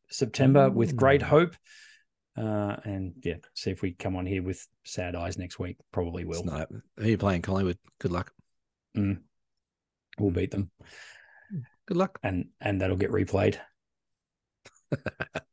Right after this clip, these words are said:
Speaker 2: Over and, and over again.
Speaker 1: Yes. Uh, and just a real quick plug, uh, Great Ocean Road Workshop
Speaker 2: Hmm.
Speaker 1: leaving in May twenty twenty-four.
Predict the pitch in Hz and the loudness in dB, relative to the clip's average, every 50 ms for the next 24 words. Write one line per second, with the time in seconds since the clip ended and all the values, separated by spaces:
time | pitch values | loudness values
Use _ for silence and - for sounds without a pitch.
0 | - - - - - _ _ - 98 98 98 90 92 98 - - 92 98 98 92 | -16 -14 -14 -14 -16 _ _ 4 4 6 6 6 4 2 2 0 -2 -2 0 0
1 | 92 92 92 95 92 92 90 87 90 - - - - - - _ _ _ _ _ | 2 2 2 2 2 2 2 0 -2 -6 -14 -20 -20 -20 -20 _ _ _ _ _
2 | _ _ _ - 190 208 - - - - - _ _ _ - 139 131 131 131 131 | _ _ _ 2 2 4 4 2 -2 -8 -10 _ _ _ 2 6 6 8 8 8
3 | 131 139 - - - 143 143 143 139 139 139 135 127 - - _ _ _ - 147 | 8 8 6 4 4 4 6 8 8 8 8 8 6 4 0 _ _ _ -2 0
4 | - - 127 127 139 131 135 - 127 - - - 117 117 113 113 - - 127 110 | 2 4 6 8 8 8 8 6 0 0 0 0 0 0 0 -2 -6 -4 -4 -2
5 | 107 110 107 - 135 135 131 127 - 127 120 120 120 120 117 120 113 - - 120 | -2 -2 0 2 4 4 4 2 0 0 2 2 2 2 2 0 -2 0 -2 -4
6 | 107 - _ _ _ _ _ - - 107 90 92 123 123 113 123 120 117 113 110 | -4 -6 _ _ _ _ _ -6 -6 -6 -4 -4 -2 -2 0 2 2 0 0 0
7 | 113 110 110 110 110 117 123 131 143 151 151 147 143 139 135 - - - 165 165 | 0 0 2 2 2 4 6 6 8 8 8 8 6 6 2 2 0 0 0 0
8 | - 175 180 180 156 - - 165 147 127 117 101 87 | 0 0 0 -2 0 0 2 4 4 4 2 0 -4